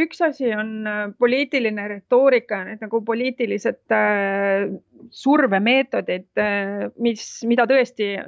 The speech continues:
Türgi kasutab, äh, ma ütleks, et täitsa, äh, seda on kohe nagu raske defineerida, et, et noh, nagu ebapädevalt. <laughs> Et,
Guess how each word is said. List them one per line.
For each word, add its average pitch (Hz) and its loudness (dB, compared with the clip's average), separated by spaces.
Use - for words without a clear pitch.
Türgi 214 -4
kasutab, 233 -2
äh, 214 -8
ma 233 -2
ütleks, 226 -4
et - -20
täitsa, 233 2
äh, 202 -2
seda 202 -8
on 196 -8
kohe 208 2
nagu 214 -4
raske 214 -2
defineerida, 208 0
et, 208 -20
et - -6
noh, 262 6
nagu 277 6
ebapädevalt. 208 2
<laughs> - -10
Et, 214 -4